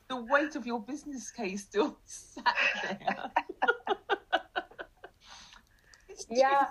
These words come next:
Speaker 2: I mean, sounds super familiar. Um, I think advocacy, we, we need, um, and it's something I work on myself.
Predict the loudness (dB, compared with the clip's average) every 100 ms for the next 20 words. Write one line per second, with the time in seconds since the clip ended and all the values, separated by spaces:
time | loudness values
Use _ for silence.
0 | 2 4 6 4 2 4 6 6 2 -6
1 | -10 -6 -4 -4 -6 -6 -4 -4 -2 -4
2 | -6 -10 -2 2 2 2 -4 -14 -20 _
3 | 2 4 4 -2 -2 -12 -16 _ _ _
4 | _ 2 2 -2 -2 -2 -2 -6 -8 -8
5 | -10 -4 -4 -4 -6 -4 -2 -4 -6 -10
6 | _ _ _ _ 2 2 2 -2 -8 -16
7 | _ _ _ _ _ -16 0 0 0 -4
8 | 4 4 4 4 4 6 4 4 0 0
9 | -10 -14 -10 -4 2 4 4 -2